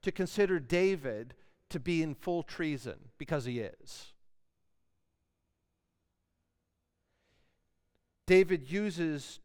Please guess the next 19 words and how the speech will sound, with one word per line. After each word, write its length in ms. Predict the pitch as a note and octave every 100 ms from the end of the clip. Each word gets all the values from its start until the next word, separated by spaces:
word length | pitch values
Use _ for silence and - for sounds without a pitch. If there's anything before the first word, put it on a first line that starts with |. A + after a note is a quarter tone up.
| -
two 500 | - - C4 C#4 B3 G#3 -
royal 540 | E3+ E3+ E3 E3 D#3+ E3
weddings 800 | D3 B2+ D3 A3 B3+ C4 - - - -
to 100 | G3
remind 520 | F3+ E3 F3 G#3+ A3+
Saul 320 | - E3+ E3 -
and 380 | E3+ A3 B3+ A3+
the 80 |
royal 260 | G#3+ G3+ G#3
court, 300 | - E3 E3+
and 560 | F3 A3 B3+ C4 A#3 F3+
by 160 | A3
extension 460 | A3+ - G#3 F#3+ G3
the 80 | E3+
whole 160 | F#3+
kingdom, 340 | - G#3+ F#3 D#3+
of 100 | D#3
four 220 | F#3 F3+
things. 500 | - A3 C#3+ A2